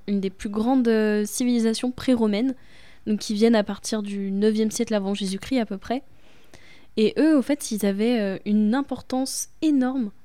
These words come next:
aux actes de divination dans leur vie courante et dans la vie politico-religieuse. Donc comme tu as dit, euh, ça servait au fait à prendre des grandes décisions du clan, donc élections, migration, guerre, un peu tout ça.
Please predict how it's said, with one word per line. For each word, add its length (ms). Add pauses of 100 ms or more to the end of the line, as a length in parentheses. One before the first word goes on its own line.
(180)
aux 340
actes 120
de 80
divination 580 (420)
dans 120
leur 160
vie 120
courante 340
et 40
dans 100
la 100
vie 120
politico-religieuse. 880
Donc 140
comme 180
tu 100
as 80
dit, 280
euh, 100 (440)
ça 160
servait 260
au 40
fait 180
à 100
prendre 460
des 120
grandes 180
décisions 360
du 120
clan, 220
donc 220
élections, 600
migration, 680
guerre, 300
un 80
peu 120
tout 120
ça. 240